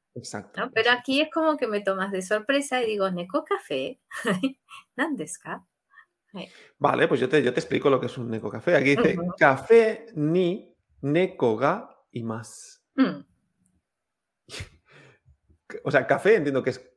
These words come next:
Speaker 1: ah, no,
Speaker 2: El
Speaker 1: café
Speaker 2: café.
Speaker 1: era una cafetería.
Speaker 2: Café de cafeterías o de eso,
Speaker 1: Exacto,
Speaker 2: café.
Speaker 1: café no era café, porque café era, eh,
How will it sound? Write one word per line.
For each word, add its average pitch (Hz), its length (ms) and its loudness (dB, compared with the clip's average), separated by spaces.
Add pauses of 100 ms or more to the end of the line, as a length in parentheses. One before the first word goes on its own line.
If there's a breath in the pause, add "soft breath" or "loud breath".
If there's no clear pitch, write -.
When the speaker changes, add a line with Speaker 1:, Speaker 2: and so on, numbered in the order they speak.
(500)
Speaker 1:
ah, 170 120 2
no, 208 140 2
Speaker 2:
El 247 100 6
Speaker 1:
café 214 300 0
Speaker 2:
café. 277 100 2
Speaker 1:
era 247 140 4
una 247 140 4
cafetería. 302 600 4
Speaker 2:
Café 339 120 4 (160)
de 320 100 -4
cafeterías 254 800 2
o 214 120 0
de 185 140 -2
eso, 185 220 -6
Speaker 1:
Exacto, 165 400 2
Speaker 2:
café. 180 220 0
Speaker 1:
café 185 100 2
no 226 80 2
era 208 160 2
café, 185 500 0
porque 127 180 -2
café 170 300 -2
era, 202 460 -2
eh, 113 460 -6